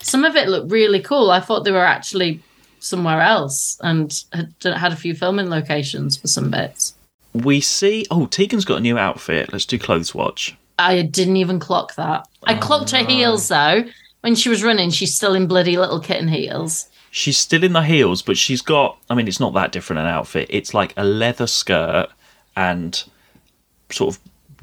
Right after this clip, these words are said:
Speaker 2: white with red and black sort of
Speaker 1: Yeah,
Speaker 2: stripy
Speaker 1: yeah.
Speaker 2: bits
Speaker 1: I
Speaker 2: on
Speaker 1: hadn't
Speaker 2: it.
Speaker 1: clocked it was a, I mean, to be fair, it's been a while since we watched the last one. I hadn't clocked since that it was a different outfit.
Speaker 2: Okay. So she's, well, at least she's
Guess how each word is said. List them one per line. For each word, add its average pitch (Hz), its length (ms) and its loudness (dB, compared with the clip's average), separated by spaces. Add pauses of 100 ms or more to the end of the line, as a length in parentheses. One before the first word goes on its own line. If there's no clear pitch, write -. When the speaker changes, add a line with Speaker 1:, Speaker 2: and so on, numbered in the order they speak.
Speaker 2:
white 113 500 2
with 107 240 -4
red 107 280 0
and 107 180 -4
black 101 380 -4
sort - 200 -6
of 226 60 0
Speaker 1:
Yeah, 226 160 -2
Speaker 2:
stripy 202 180 0
Speaker 1:
yeah. 208 240 0
Speaker 2:
bits - 100 -2
Speaker 1:
I 240 60 2
Speaker 2:
on 240 40 -2
Speaker 1:
hadn't 254 240 0
Speaker 2:
it. 196 60 -10
Speaker 1:
clocked 240 280 -2
it 240 40 2
was 190 140 0
a, - 200 0
I 220 40 4
mean, 240 160 4
to 240 100 -2
be 277 100 2
fair, 233 200 2
it's 185 100 -4
been 208 120 0
a 196 60 2
while 185 160 4
since 180 260 -4
we 180 80 -4
watched 165 220 -2
the 170 60 -2
last 165 240 2
one. 165 100 -2
I 156 100 0
hadn't 165 160 -2
clocked 160 280 -4
since 151 200 -6
that 147 160 -6
it - 40 -8
was 156 120 -6
a 156 60 -6
different 143 300 -6
outfit. 139 420 -2 (160)
Speaker 2:
Okay. 190 200 -12 (300)
So 101 200 -2
she's, 101 260 0
well, 123 100 0
at 131 40 2
least 131 160 0
she's 117 220 -4